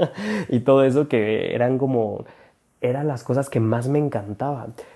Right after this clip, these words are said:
Entonces, o mis libretas de numerología, de cuando estudié cómo sacar los números del alma, y de cómo entender como los códigos numéricos. Entonces, cosas muy, muy cool.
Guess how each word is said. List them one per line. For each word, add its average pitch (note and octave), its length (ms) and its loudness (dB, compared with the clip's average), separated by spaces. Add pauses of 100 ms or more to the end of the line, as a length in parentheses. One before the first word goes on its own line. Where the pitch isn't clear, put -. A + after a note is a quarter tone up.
(120)
Entonces, A#2+ 640 0
o A#2 120 0
mis A2 220 0
libretas A#2 340 2
de B2+ 100 4
numerología, A2 680 2
de A2+ 140 2
cuando G#2+ 240 0
estudié A2 340 -2
cómo A#2 220 -2
sacar G#2+ 260 -6
los A2 160 -6
números A#2 340 2
del G#2 160 0
alma, A2 580 0 (300)
y A2+ 120 0
de G#2 160 -4
cómo A#2 180 0
entender G#2+ 460 0
como A2 200 -2
los G#2 200 -6
códigos A2 380 2
numéricos. A2+ 580 2
Entonces, B2 380 -2 (340)
cosas F3+ 320 2
muy, C#3+ 300 4
muy C3+ 180 2
cool. A#2+ 400 0